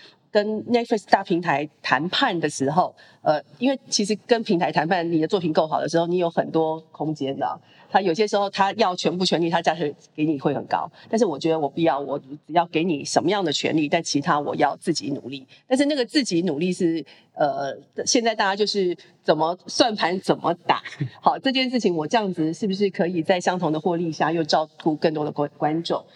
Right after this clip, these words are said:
还是说不会，我就是一口价，这个价钱出得很漂亮，那我就牺牲掉一些，呃，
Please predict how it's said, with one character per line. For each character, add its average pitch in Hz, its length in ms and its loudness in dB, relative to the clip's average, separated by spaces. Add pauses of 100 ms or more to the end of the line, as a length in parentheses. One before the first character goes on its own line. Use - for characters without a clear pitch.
还 185 120 0
是 208 60 2
说 208 140 2
不 180 160 -4
会， 165 400 0
我 156 160 0 (320)
就 220 80 -6
是 196 260 0 (100)
一 202 80 -8
口 165 180 4
价， 151 340 0 (140)
这 208 80 6
个 185 100 0
价 175 160 2
钱 156 200 -2
出 165 160 0
得 160 100 0
很 139 140 -2
漂 151 320 0
亮， 143 280 -2 (280)
那 185 100 4
我 147 140 -4
就 202 80 2
牺 180 280 -2
牲 170 240 0
掉 143 300 2
一 151 60 -4
些， 143 440 -2
呃， 131 300 -4